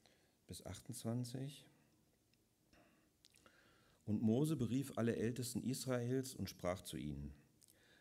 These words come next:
"Leset Schafe aus und nehmt sie für euch nach euren Geschlechtern und schlachtet das Passa.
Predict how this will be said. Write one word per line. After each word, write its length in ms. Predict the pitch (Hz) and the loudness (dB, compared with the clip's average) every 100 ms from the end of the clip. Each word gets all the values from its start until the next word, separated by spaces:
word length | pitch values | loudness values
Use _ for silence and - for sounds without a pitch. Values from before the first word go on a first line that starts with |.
| - | -4
"Leset 420 | 92 123 127 - | 2 2 2 0
Schafe 440 | 101 104 147 135 | 2 2 2 0
aus 460 | 95 123 160 185 - | 0 0 0 -2 -8
und 260 | 101 87 90 | -4 -2 0
nehmt 320 | 98 131 127 | 0 0 -2
sie 260 | - 113 | -4 -4
für 240 | 117 - - | -2 -4 -2
euch 300 | 90 110 101 | -2 -2 -2
nach 160 | 90 | -2
euren 240 | 87 92 92 | -2 0 0
Geschlechtern 680 | 92 90 80 - 120 123 127 | -2 0 -2 -2 -2 -2 -2
und 160 | 92 | -4
schlachtet 440 | - 92 92 98 87 | -4 -4 -4 -8 -8
das 120 | - | -8
Passa. 460 | - 82 80 71 | -6 -4 -4 -6